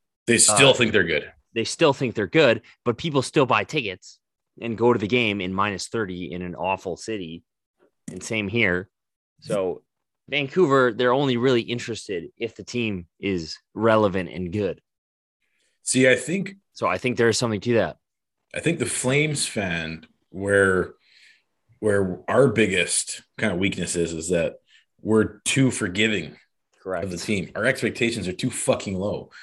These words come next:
Speaker 2: Yeah.
Speaker 1: We're too okay with missing the playoffs again. Oh, well, yay. Final game of the season. Do we make the playoffs? No, but whatever. Uh,
Speaker 2: I remember, yeah, they missed the playoffs for, like, this was way back in the days when they, like, were really bad.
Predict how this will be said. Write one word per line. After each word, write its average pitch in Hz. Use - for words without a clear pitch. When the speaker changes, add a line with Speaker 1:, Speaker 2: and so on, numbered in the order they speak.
Speaker 2:
Yeah. 85
Speaker 1:
We're 107
too 156
okay 135
with 107
missing 113
the 104
playoffs 98
again. 98
Oh, 262
well, 131
yay. 165
Final 262
game 240
of 208
the 208
season. 220
Do 165
we 180
make 156
the 139
playoffs? 208
No, 285
but 247
whatever. 247
Uh, 165
Speaker 2:
I 170
remember, 220
yeah, 175
they 160
missed 175
the 170
playoffs 165
for, 156
like, 139
this 185
was 175
way 127
back 104
in 107
the 107
days 107
when 98
they, 95
like, 87
were 85
really 104
bad. 82